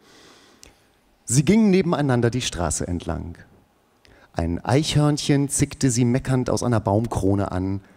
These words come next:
Eine zärtliche Sommerbrise strich über die Dächer der Stadt. In der Ferne blökte das Horn eines Containerschiffes.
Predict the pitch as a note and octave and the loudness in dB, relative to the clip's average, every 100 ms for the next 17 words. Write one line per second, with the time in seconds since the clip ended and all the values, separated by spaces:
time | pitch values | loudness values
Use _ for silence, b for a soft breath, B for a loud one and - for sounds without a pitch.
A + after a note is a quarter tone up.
0 | b b b - A3+ - C3 C3+ - C3+ | b b b 0 0 2 0 0 -2 -2
1 | A2+ F#2+ A2 A2+ G2+ G2+ G2 G2 - - | 0 2 2 0 0 -2 -4 -2 -4 -4
2 | B2 - A2 G#2 G#2 G#2+ A2 G#2 G2 G2+ | -6 -2 -2 0 -2 -2 -2 -2 -2 -4
3 | G#2 - - b b b b _ - A#2 | -6 -10 -18 b b b b _ 0 0
4 | G#2+ B2 B2+ C3+ B2+ G#2 G#2+ G#2 - - | 2 0 0 0 0 0 2 2 0 -6
5 | A2 C3+ - F#2 E2 F2 F#2 F2 - G2 | -2 -2 -2 -2 -2 -4 -6 -4 -4 -2
6 | - C#3 C3 - A#2+ G#2+ - | 0 0 0 -2 -2 -2 -2